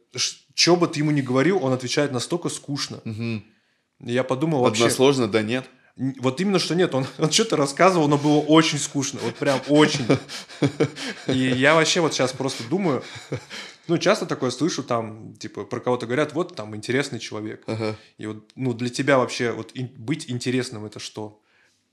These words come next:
Speaker 2: Как я себя вижу интересным или как я в другом
Speaker 1: Не,
Speaker 2: человеке?
Speaker 1: подожди, давай тогда начнем с
Speaker 2: Есть две разные.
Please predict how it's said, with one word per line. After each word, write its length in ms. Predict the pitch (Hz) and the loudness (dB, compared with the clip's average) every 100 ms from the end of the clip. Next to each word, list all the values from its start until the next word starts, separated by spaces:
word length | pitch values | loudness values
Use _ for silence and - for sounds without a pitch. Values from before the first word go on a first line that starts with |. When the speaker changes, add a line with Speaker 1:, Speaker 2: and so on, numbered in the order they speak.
| _ | _
Speaker 2:
Как 200 | - 143 | 4 4
я 220 | 131 151 | 6 8
себя 240 | 226 185 165 | 8 6 8
вижу 260 | 139 120 | 8 6
интересным 480 | 117 101 104 101 101 | 2 0 0 0 0
или 100 | 107 | 0
как 200 | 117 117 | 0 4
я 60 | 123 | 4
в 80 | 117 | 4
другом 300 | 123 151 120 | 4 4 4
Speaker 1:
Не, 80 | 139 | 2
Speaker 2:
человеке? 100 | 113 | 4
Speaker 1:
подожди, 240 | 107 156 131 | 4 2 0
давай 200 | 120 170 | 0 0
тогда 320 | 139 127 117 | -2 -2 -2
начнем 380 | 120 - 135 120 | -4 -4 -4 0
с 40 | |
Speaker 2:
Есть 160 | 127 117 | 0 2
две 180 | 120 131 | 4 6
разные. 400 | 113 101 98 | 6 2 -8